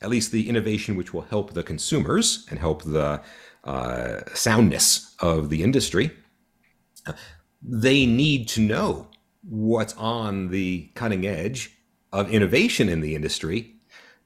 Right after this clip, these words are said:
Where are they going to find that out? Well, again, they can come to InsurTech Connect and they can be walking the expo hall. They can be going to some of the sessions. They can be meeting people at the lunch table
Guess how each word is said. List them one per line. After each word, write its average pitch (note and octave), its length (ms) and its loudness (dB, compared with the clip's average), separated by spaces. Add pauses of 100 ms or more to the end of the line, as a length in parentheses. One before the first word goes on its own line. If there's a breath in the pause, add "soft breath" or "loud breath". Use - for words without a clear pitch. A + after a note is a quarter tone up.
(220)
Where G2 380 4
are G#2 60 4
they A2 160 4
going G#2+ 220 2
to F2 60 -4
find F2 320 -6
that F#2 200 -6
out? F#2 140 -4
Well, G2+ 180 2
again, F2+ 240 -4
they F#2 120 -2
can B2 160 -2
come F2+ 220 -6
to F2 100 -4
InsurTech F2 460 -4
Connect - 400 -8 (580 loud breath)
and F#2 220 2
they F2+ 140 4
can F2+ 160 0
be E2 240 2
walking D#2+ 400 -4
the F2 80 2
expo E2 440 -2
hall. C#2+ 440 -8
They D#2 120 -4
can E2 140 -4
be D#2 80 -2
going E2+ 240 0
to D#2 60 -4
some F#2 140 -2
of F2 40 0
the E2 80 -2
sessions. D#2 400 -4
They E2+ 80 -2
can E2+ 160 0
be E2 140 0
meeting F2+ 280 2
people F2 300 -2
at D2+ 60 -2
the D#2+ 80 -8
lunch F2+ 260 -4
table C#2+ 380 -10